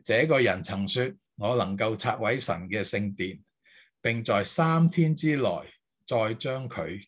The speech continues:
建造起嚟。」今次咧升咗呢咯喎，升咗呢點解？因為有兩個，因為有兩個人可以咧，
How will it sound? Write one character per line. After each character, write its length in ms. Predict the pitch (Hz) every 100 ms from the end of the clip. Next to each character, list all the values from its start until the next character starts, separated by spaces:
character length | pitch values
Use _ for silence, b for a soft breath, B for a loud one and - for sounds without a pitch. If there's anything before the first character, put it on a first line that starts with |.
| -
建 260 | 107 101
造 220 | 95 82 90
起 220 | 82 95
嚟。」 200 | 80 71 _ _ _ _ _ _ _ _ _ _
今 220 | 185 196
次 220 | 190 165 147
咧 300 | 160 165 - -
升 340 | - 165 156
咗 220 | 127 120
呢 220 | 127 127 113
咯 320 | 90 - - _ -
喎， 60 |
升 160 | 185 185
咗 160 | 143
呢 140 | 147 139
點 180 | 120 110
解？ 220 | 104 110
因 100 | 151
為 100 | 139
有 120 | 101 98
兩 260 | 92 78 85
個， 260 | - - - _ _ b b b -
因 80 | 202
為 100 | 160
有 180 | 131
兩 300 | 123 104 120 123
個 140 | 120
人 240 | 113 - - _ -
可 160 | 117
以 240 | 160 139 127
咧， 260 | 143 127